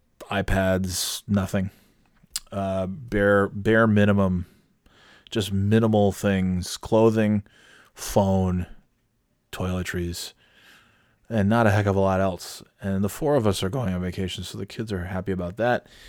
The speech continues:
They will be missing a week of school, and, uh, yeah. And that's gonna be fun. Uh, so there,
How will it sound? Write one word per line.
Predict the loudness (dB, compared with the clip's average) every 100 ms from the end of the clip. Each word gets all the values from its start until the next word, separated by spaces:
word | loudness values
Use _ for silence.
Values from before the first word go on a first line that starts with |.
| -16 -10
They | -2 2
will | 2
be | 2
missing | 0 -2 -4
a | -2
week | 0 -2
of | -4
school, | -8 -6 2 4 4 2 0 -16 -20 -20 _ _ -8
and, | -4 -2 0
uh, | 0 -2 -4
yeah. | -2 -4 -4 -8 _ _ _ _ _ _ _ _ _ _ _
And | -6 -2
that's | -2 -2
gonna | -2
be | 0 0
fun. | 0 0 -2 -6 _ -20 -20 -6
Uh, | -2 0
so | 0 0
there, | 0